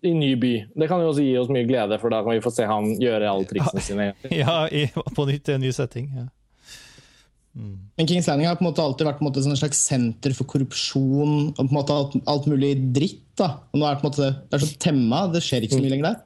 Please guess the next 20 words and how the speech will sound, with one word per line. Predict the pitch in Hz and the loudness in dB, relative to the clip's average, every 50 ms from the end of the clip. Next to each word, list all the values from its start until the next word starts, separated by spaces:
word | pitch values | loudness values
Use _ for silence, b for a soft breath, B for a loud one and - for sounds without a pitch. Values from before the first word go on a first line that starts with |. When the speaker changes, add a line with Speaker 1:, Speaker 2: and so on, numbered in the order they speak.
| _ _ _ _ _ _ _ _ _ _ _ - | _ _ _ _ _ _ _ _ _ _ _ -2
Speaker 1:
Men | 139 156 156 | 0 0 2
det, | 156 156 151 - - | 2 0 0 -2 -4
det, | - 160 151 147 139 135 - 147 | -2 0 0 2 0 -2 -2 0
det | 139 139 139 139 131 | 0 2 2 2 2
må | 131 131 123 117 | 0 0 0 0
vi | 123 117 | 0 0
bare | 120 120 113 | 0 0 0
håpe | 107 117 107 98 - 101 98 - | 0 0 -2 -2 -2 -4 -6 -6
at, | - - - _ _ _ - | -8 -16 -20 _ _ _ -20
at | - _ - | -18 _ -4
blir | 110 107 104 | -2 0 0
en | 104 104 | 0 0
del | 101 98 98 98 | 0 0 0 0
av | 98 98 | 0 0
det | 95 90 | -2 -2
som | - 101 - | -4 -4 -2
skjer | - 98 98 | -2 0 0
videre, | 101 98 92 95 104 101 | 0 0 -2 -2 -2 -2
da. | 92 90 87 - - | -2 -2 -4 -4 -2
Og | 123 120 113 110 107 107 104 101 101 101 101 98 98 - - 50 50 50 - - - | 0 0 2 2 2 2 2 2 0 0 0 -2 -2 -2 -4 -4 -6 -8 -10 -14 -20